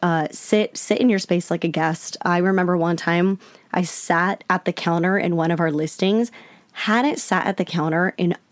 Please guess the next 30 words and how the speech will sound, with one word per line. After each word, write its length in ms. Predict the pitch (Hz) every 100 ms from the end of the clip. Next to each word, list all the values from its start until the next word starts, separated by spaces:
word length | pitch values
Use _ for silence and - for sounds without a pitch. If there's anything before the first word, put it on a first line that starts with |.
| _ -
I'm 160 | 190
not 160 | 208 208
even 160 | 180
kidding, 300 | 156 156 170
probably, 340 | 165 160 185 240
like, 220 | 175 -
two 220 | - 165
years, 500 | 160 123 95 139 - -
because 320 | 196 202 185
we 120 | 196
just 360 | 185 196 - - - - - _ -
started 500 | - 214 196 196 175 -
handling 420 | 185 190 196 190
it 100 | -
remotely. 640 | 165 170 240 254 247 247 - - - _
And 500 | 208 185 175 170 175
when 240 | 165 175 190
I 80 | 190
would 160 | 190
come 180 | - 185
into 120 | 190
the 80 | 165
property, 640 | - 180 175 190 190 185 -
I 120 | 160
would 120 | 170
just 140 | 170 -
help 300 | 165 175 165
really 240 | 165 170
quickly 400 | - 175 175 160
cleaning. 540 | - 196 190 190 190